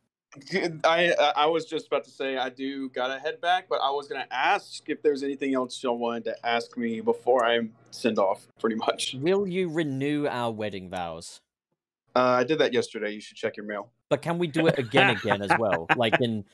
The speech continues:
Speaker 2: Hawaii or
Speaker 1: I mean,
Speaker 2: some
Speaker 1: we can
Speaker 2: shit?
Speaker 1: do it in person. Yeah, we can, like, pretend. But, like, it
Speaker 2: All
Speaker 1: already
Speaker 2: right.
Speaker 1: happened.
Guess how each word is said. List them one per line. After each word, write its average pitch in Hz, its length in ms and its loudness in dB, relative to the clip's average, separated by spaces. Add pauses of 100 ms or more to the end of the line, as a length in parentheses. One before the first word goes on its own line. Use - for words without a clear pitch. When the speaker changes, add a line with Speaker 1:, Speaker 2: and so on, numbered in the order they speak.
(240)
Speaker 2:
Hawaii 113 460 2
or 185 40 4
Speaker 1:
I - 20 4
mean, 226 100 4
Speaker 2:
some 240 80 2
Speaker 1:
we 285 60 2
can 302 60 4
Speaker 2:
shit? 131 100 -2
Speaker 1:
do 254 60 4
it 220 80 4
in 160 80 -6
person. 151 420 -2
Yeah, 147 120 4
we 151 100 2
can, 180 200 -4
like, 131 180 0
pretend. 113 440 -6 (120)
But, 135 140 4
like, 131 120 4
it - 20 6
Speaker 2:
All 147 80 4
Speaker 1:
already 117 180 2
Speaker 2:
right. 95 40 -4
Speaker 1:
happened. - 180 -8